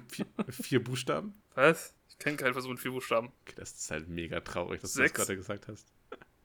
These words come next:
Speaker 2: Also
Speaker 1: Allein, allein, also, so oder so ist das jetzt halt einfach schon so, so ein, so ein Schuss in dein eigenes Knie. Das
Speaker 2: Ja.
Speaker 1: heißt, du sagst, du kennst keine Person.
Speaker 2: Also,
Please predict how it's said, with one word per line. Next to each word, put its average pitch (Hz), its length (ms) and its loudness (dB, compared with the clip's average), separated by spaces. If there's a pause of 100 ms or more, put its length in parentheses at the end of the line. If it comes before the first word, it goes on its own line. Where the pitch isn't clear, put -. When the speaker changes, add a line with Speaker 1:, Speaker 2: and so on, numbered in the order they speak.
(240)
Speaker 2:
Also 151 220 6 (260)
Speaker 1:
Allein, 117 160 4 (400)
allein, 120 160 12
also, 143 180 6 (160)
so 131 220 12
oder 208 200 12
so 151 180 12
ist 156 160 10
das 135 140 8
jetzt 135 220 6
halt 123 160 6
einfach 123 260 6
schon 135 280 8
so, 123 320 2
so 123 200 0
ein, 117 180 2
so 117 160 -4
ein 110 120 -2
Schuss - 320 0
in 127 60 0
dein 104 80 6
eigenes 107 320 2
Knie. 113 320 -2 (320)
Das 131 100 8
Speaker 2:
Ja. 143 60 12
Speaker 1:
heißt, 120 120 8
du 127 40 10
sagst, 120 180 6
du 107 40 -4
kennst 123 280 4
keine 107 200 4
Person. 107 240 0
Speaker 2:
Also, 147 140 6